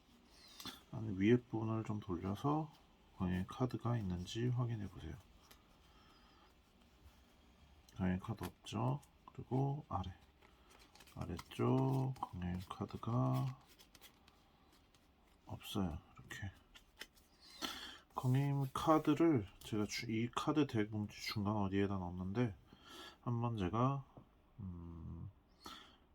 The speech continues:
광경님의 카드를 뒷면을 보고 한번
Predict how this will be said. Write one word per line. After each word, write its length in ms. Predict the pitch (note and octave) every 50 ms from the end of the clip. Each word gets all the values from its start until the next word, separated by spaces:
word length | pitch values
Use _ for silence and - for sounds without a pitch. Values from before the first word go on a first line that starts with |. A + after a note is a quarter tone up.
| _ _ _ _ _
광경님의 600 | - - G#2 F#2+ G#2+ A2+ A#2 A#2 A2 A2 G#2+ G#2+ -
카드를 600 | - - - - D3+ D3 D3 C3+ B2+ C#3+ C#3+ C3 G2+ - - - -
뒷면을 600 | - - A#2 A2+ A#2+ B2+ C#3+ C#3 C3+ C3 B2+ B2 A2+
보고 460 | A#2+ A2 G2+ - C3+ C#3 C#3+ D3 D#3 - - - _ _ _ _ _ _ _ -
한번 580 | G#2 G2+ G2 G#2 G#2+ A2+ A#2+ B2 B2 B2 B2